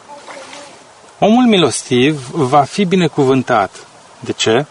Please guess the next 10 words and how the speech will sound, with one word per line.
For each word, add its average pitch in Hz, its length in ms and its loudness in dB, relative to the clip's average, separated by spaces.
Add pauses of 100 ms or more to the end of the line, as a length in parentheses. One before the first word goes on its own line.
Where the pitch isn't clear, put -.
(500)
Pentru 185 260 0
că 180 120 -2
dă 175 220 2
săracului 170 680 2
din 123 200 0
pâinea 127 360 2
lui. 131 220 2 (2250)
Izgonește 147 600 0
pe 139 120 -4
batjocoritor 123 880 0